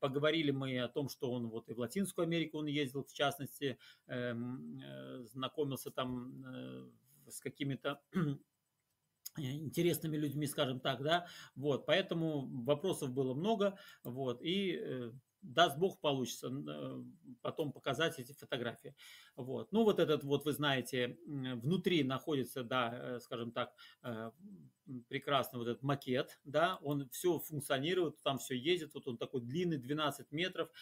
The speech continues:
и если вот тут вот всё это ездит, всё смотрится, но опять-таки это уже было сделано, вы помните, к Экофесту, поэтому, э, скажем так, э,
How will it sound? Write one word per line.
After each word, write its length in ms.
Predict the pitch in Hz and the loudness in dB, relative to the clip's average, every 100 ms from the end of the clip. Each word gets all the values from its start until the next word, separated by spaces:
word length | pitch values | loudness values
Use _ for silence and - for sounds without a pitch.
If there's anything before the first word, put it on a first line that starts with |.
| - - - | -16 -16 -6
и 80 | |
если 300 | 131 156 147 | 0 0 0
вот 160 | 135 131 | -4 -4
тут 180 | 143 113 | -8 -8
вот 180 | 120 - - - 143 131 | -10 -10 -18 -20 -16 -14
всё 240 | - 160 | -2 2
это 140 | 147 127 | 4 2
ездит, 360 | 123 196 165 | 2 2 0
всё 160 | 151 139 | -6 -8
смотрится, 520 | - 151 196 165 156 | -6 -2 0 0 -4
но 160 | 135 170 | -4 0
опять-таки 460 | 156 160 156 117 135 | 0 2 -2 -2 -6
это 140 | 120 | -4
уже 160 | 127 123 | -4 -4
было 380 | 113 135 208 196 | -2 4 6 6
сделано, 480 | 156 180 180 165 143 | 4 0 0 0 -2
вы 140 | 139 | -4
помните, 320 | 143 151 127 | -4 -4 -4
к 60 | 139 | -6
Экофесту, 600 | 143 143 - 147 - 131 - - - | -6 -6 -2 -2 -2 -8 -10 -18 -6
поэтому, 560 | 139 165 170 151 147 - - - - | 2 2 2 -2 -2 -4 -16 -20 -8
э, 240 | 127 120 | -4 -4
скажем 320 | 117 139 127 120 | -4 -2 -2 2
так, 240 | 117 - - - - | 2 2 -8 -20 -8
э, 520 | 135 127 123 123 120 | -4 -2 0 -2 -6